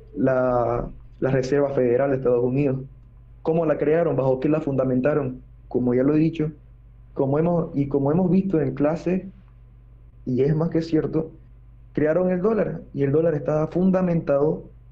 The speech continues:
básicamente con reservas de oro que tenía la Reserva Federal. Entonces, cuando una persona iba y dejaba su oro a la Reserva Federal, este le, le,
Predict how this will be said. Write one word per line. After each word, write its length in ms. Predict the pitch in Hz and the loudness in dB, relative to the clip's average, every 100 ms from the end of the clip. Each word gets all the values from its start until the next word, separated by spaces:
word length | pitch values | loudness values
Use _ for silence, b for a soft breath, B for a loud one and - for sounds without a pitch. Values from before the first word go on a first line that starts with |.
| - - - - - | -20 -20 -20 -20 -8
básicamente 720 | 135 135 143 147 143 147 151 | -4 0 0 0 -2 -2 -4
con 140 | - 135 | -2 -2
reservas 440 | 165 - 143 147 | 0 0 0 2
de 100 | 131 | 2
oro 240 | 127 147 147 | 2 0 -2
que 100 | - | -4
tenía 320 | 123 131 139 | -2 0 0
la 80 | 139 | 0
Reserva 300 | 131 123 120 | -2 -4 -6
Federal. 520 | 123 127 135 143 156 - - - - - - - - - - - | -2 0 0 -2 -4 -12 -20 -20 -20 -20 -20 -20 -20 -20 -20 -6
Entonces, 540 | 135 147 175 165 131 131 - - - - - | -2 0 0 0 -2 -8 -14 -20 -20 -20 -12
cuando 200 | - 139 | -4 0
una 160 | 151 165 | 0 0
persona 460 | 147 143 160 131 - - - - - - - - - - | 0 0 0 -2 -6 -16 -20 -20 -20 -20 -20 -20 -10 0
iba 280 | 156 156 | 2 2
y 60 | 139 | 2
dejaba 380 | 135 151 151 156 | 0 0 0 0
su 260 | 151 143 | 0 2
oro 360 | 151 147 - - | 4 2 -2 -4
a 60 | 131 | -2
la 80 | 123 | -2
Reserva 320 | 135 135 135 | 0 0 0
Federal, 440 | 135 127 131 147 143 | 2 4 2 2 -2
este 340 | 135 143 143 | -2 -2 0
le, 280 | 131 131 127 | 2 0 2
le, 440 | 131 123 123 - | 0 2 -2 -8